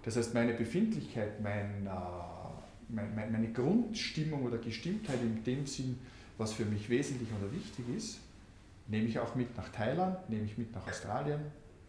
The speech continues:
Und es geht jetzt nur um diesen einen Aspekt, auf welchen Aspe-,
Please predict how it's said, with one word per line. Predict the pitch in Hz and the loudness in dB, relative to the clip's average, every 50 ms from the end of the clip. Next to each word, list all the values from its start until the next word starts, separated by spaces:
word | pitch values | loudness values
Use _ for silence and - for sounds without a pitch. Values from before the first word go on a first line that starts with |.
| - - - - - - - - - - - - - - - - - - - - - - - - - - - - - - | -20 -20 -20 -20 -20 -20 -20 -20 -20 -20 -20 -20 -20 -20 -20 -20 -20 -20 -20 -20 -20 -20 -20 -20 -18 -18 -18 -18 -12 -10
Und | - 127 135 | -6 -2 0
es | 131 - - | 0 2 4
geht | 151 151 156 | 4 6 6
jetzt | 170 151 - - | 6 4 4 4
nur | 160 185 | 4 6
um | 202 190 | 4 4
diesen | 196 165 147 147 | 2 0 0 2
einen | 123 127 135 165 160 | 2 2 2 4 2
Aspekt, | 139 127 - - - 123 - - - - - - - - - - - - - - - - - - - - - - - - - - - - - | 2 0 -2 2 2 2 2 2 -2 -8 -12 -14 -16 -18 -18 -18 -18 -18 -20 -18 -20 -20 -20 -18 -20 -20 -20 -20 -20 -20 -20 -20 -20 -6 -2
auf | - 113 - - | 0 0 4 6
welchen | 127 131 151 - 170 | 6 6 6 4 2
Aspe-, | 156 127 127 - - - | 0 0 -2 -2 -6 -8